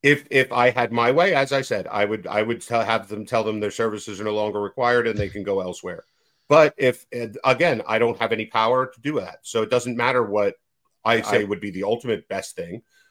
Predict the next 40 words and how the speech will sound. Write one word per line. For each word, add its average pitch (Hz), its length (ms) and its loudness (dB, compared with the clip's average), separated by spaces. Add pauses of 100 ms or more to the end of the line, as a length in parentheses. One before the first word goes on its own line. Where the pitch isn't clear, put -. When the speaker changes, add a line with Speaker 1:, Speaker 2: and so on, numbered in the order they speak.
(180)
Speaker 1:
What 107 160 6
I 113 120 6
think 117 200 0
would 107 100 -2
be 117 120 0
the, 107 420 2
if 113 160 -2
they 120 140 6
wanna 135 200 4
do 147 160 0
it 147 80 -4
through 147 120 0
negotiations, 143 720 -2
they 131 100 2
wanna 120 200 2
do 127 160 -2
it 123 100 -6
through 120 120 -8
fighting 127 340 0
it 123 80 0
out 127 260 2
and, 113 180 -6
and 110 180 -4
one 117 160 0
side 120 280 -2
wins, 123 220 -2
one 120 180 -2
side 120 280 -2
loses. 139 420 -8 (160)
However 180 280 2
it's 175 100 -6
gonna 175 160 -2
happen, 180 240 -4
it's 175 120 -6
gonna 175 140 0
happen. 180 320 -2 (580)
So 131 420 8
I, 123 260 4
I 123 140 6
just, 123 360 -4